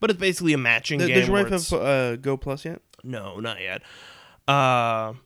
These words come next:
Speaker 1: I think when I get one, I may, 'cause I don't play it nearly as often.
Speaker 2: Let's go to GameStop today and see if we have one.
Speaker 1: I can check it on my phone.
Speaker 2: Why
Speaker 1: Find
Speaker 2: don't you
Speaker 1: out if
Speaker 2: still
Speaker 1: they
Speaker 2: go
Speaker 1: have
Speaker 2: to GameStop?
Speaker 1: Um, oh, fun story. I looked up at GameStop.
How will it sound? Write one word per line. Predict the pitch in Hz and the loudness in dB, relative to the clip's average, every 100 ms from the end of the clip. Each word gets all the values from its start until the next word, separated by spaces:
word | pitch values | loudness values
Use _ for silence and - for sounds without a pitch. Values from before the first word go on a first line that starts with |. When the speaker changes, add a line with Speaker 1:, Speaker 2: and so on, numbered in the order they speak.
| _ _ _ _ _ _ _ _ _ _ _ _ _ _ | _ _ _ _ _ _ _ _ _ _ _ _ _ _
Speaker 1:
I | 151 | -2
think | 160 | 0
when | 143 123 | 2 -2
I | |
get | 113 107 92 | -4 -10 -12
one, | 98 98 135 _ - | -14 -16 -18 _ -20
I | |
may, | 120 110 92 - | -16 -16 -16 -20
'cause | - 156 | -12 -6
I | |
don't | 147 117 | -6 -6
play | - 98 | -10 -12
it | 57 | -12
nearly | 92 87 | -12 -12
as | 98 | -14
often. | 85 78 - - 82 | -14 -16 -16 -16 -16
Speaker 2:
Let's | 185 - | -14 -10
go | 196 | -8
to | 160 | -6
GameStop | 156 110 - | -8 -12 -14
today | 98 95 - _ | -16 -18 -20 _
and | 127 | -12
see | 131 151 | -6 -6
if | |
we | 143 | -6
have | 127 80 | -12 -14
one. | - _ - | -16 _ -16
Speaker 1:
I | 190 | -10
can | 240 | -8
check | - 147 | -8 -8
it | 147 | -6
on | 151 | -6
my | 151 147 - _ | -6 -8 -12 _
phone. | - 180 98 - _ _ _ _ _ _ _ _ | -8 -6 -6 -12 _ _ _ _ _ _ _ _
Speaker 2:
Why | - | -6
Speaker 1:
Find | 196 | -4
Speaker 2:
don't | |
you | 214 | -6
Speaker 1:
out | |
if | 208 | 2
Speaker 2:
still | 202 | 4
Speaker 1:
they | 190 | 6
Speaker 2:
go | 190 | 6
Speaker 1:
have | 175 | 6
Speaker 2:
to | |
GameStop? | 196 202 - 127 - - - - | 2 0 -6 -14 -16 -20 -20 -4
Speaker 1:
Um, | 190 214 202 | 0 2 2
oh, | 208 143 _ - | -2 -4 _ -4
fun | 196 202 | -2 -2
story. | 196 170 139 | 0 0 2
I | |
looked | 160 170 | -2 -2
up | 185 170 | -2 -2
at | 165 | 0
GameStop. | 156 156 - 127 | 0 0 0 -2